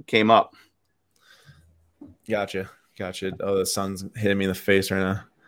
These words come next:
Speaker 2: All right. Next slide. Soccer example for you. I know there's a lot of soccer fans in here potentially.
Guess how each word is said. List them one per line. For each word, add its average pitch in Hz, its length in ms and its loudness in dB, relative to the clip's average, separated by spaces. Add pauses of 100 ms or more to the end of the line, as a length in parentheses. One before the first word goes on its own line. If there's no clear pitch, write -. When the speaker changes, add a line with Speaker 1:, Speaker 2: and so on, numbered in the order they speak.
(720)
Speaker 2:
All 120 120 8
right. 104 320 6 (340)
Next 123 500 4
slide. 117 640 10 (420)
Soccer 185 440 10
example 139 400 6
for 131 160 2
you. 127 160 8
I 117 100 8
know 135 160 4
there's 123 160 2
a 127 40 0
lot 120 140 6
of 113 40 4
soccer 113 300 0
fans 101 320 -4
in 98 60 -8
here 101 120 -4
potentially. 101 640 -2